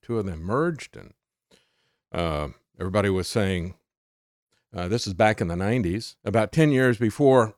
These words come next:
<clears throat> we had the, uh, meltdown, the financial meltdown, and everybody was saying, "Th-, this isn't gonna pass. This can't pass.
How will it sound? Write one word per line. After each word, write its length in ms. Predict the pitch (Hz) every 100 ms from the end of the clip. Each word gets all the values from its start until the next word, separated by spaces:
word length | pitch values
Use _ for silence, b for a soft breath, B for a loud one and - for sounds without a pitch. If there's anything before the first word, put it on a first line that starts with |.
| -
<clears throat> 100 | 220
we 360 | 214 160 143
had 280 | 143 123 117
the, 240 | 107 98 92
uh, 40 |
meltdown, 680 | 95 123 - 110 95 123 120 _ _ _ _
the 80 | 101
financial 380 | 120 113 110 95
meltdown, 480 | 104 120 85 82 117 _ _ _ _ b
and 100 | 120
everybody 280 | 131 139 123
was 140 | 110 101
saying, 200 | 101 113
"Th-, 140 | 196
this 180 | 180 196
isn't 220 | 151 120
gonna 160 | 98 80
pass. 240 | 107 101
This 140 | 196
can't 340 | - 190 247 -
pass. 720 | - 65 - - - -